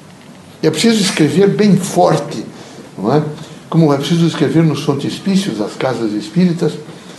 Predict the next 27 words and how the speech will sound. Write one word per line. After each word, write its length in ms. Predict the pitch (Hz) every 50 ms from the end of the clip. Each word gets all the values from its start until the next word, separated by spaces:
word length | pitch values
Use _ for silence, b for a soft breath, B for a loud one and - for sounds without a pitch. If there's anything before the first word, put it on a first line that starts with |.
| B B B
aqui 280 | 120 110 - - 160 156
se 180 | - - 139
ensina 380 | 123 95 - - - 147 139 131
a 20 |
pensar. 560 | 131 - 127 107 - - - 104 92 80 - - - - - - - - - - B B B B B B B B B - - - - - - - - - - - -
Imagine 380 | - 123 110 107 143 139 135
que 80 | - -
a 40 | 127
humanidade 380 | 123 127 123 123 123 123 117 120
inteira 260 | 113 - - 135 120
tivesse 340 | 113 - - - 120 110 -
pensando, 440 | - - 110 95 - - - 107 B B B B B B
fosse 360 | - - 123 127 - - 107 - B B B B B B
realmente, 760 | - 123 143 143 131 127 135 147 151 147 147 - 143 127 117 - B B B B B B B B - -
eh, 480 | 143 135 131 127 131 - - 120 - - - - - - - -
a 100 | - -
consciência 1000 | - - - 156 131 - - - 185 196 208 226 220 220 - - 220 202 185 190 - - - - - - - - - - - -
da 140 | - 131
sua 160 | - - 151 139
inteligência 580 | 120 - 131 117 107 - 151 156 - 147 131
de 60 | 120
pensar. 420 | 110 - 147 - - - - 92 - - - - - - - - - - -
Tudo 220 | - 131 110 104
estaria 320 | 98 - 104 98 95 98 95
diferente. 400 | 95 - - 90 - 87 - - - - -
Teria 220 | - 170 180 185 165
paz. 420 | - 160 139 - - - - -